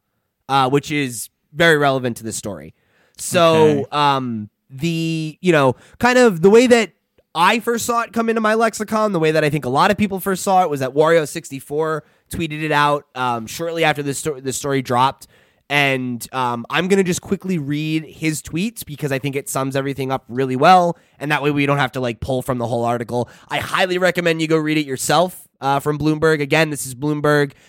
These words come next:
Speaker 1: uh, Takashi Mochizuki and Sohee Kim. This is up on March third. Um, great, great piece of,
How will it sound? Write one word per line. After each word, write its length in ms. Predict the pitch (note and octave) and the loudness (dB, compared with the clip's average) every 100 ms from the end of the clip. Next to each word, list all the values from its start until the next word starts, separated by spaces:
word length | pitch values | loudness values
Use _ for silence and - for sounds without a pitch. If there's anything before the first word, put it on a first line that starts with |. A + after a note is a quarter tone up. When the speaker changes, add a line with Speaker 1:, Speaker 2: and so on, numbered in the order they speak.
| _ B2+ | _ 0
Speaker 1:
uh, 300 | C3 C3 A#2+ | 2 2 -2
Takashi 420 | C#3 D#3+ C#3 D3+ | -4 -4 -2 -2
Mochizuki 540 | C#3+ C3+ B2+ C#3 D3 | -2 -2 -2 -2 -2
and 80 | C3 | -2
Sohee 340 | - C#3 B2 | 0 -2 -4
Kim. 400 | - D3+ D3+ D3+ C#3+ | -6 -2 -2 -4 -10
This 100 | C3 | -6
is 80 | B2+ | -2
up 120 | - | -2
on 100 | C3+ | -2
March 240 | B2+ B2+ - | -2 -4 -4
third. 400 | C#3+ C#3 C3+ C3 _ _ - | 0 2 0 -4 _ _ -2
Um, 500 | B2+ B2 A#2 A2+ G#2+ _ _ D#3 B2+ | 0 0 0 -6 -10 _ _ -16 -10
great, 320 | - G3 E3+ - | 4 6 6 2
great 220 | D#3 C3+ | -6 -6
piece 180 | C3+ C3 | -6 -2
of, 220 | B2 | -2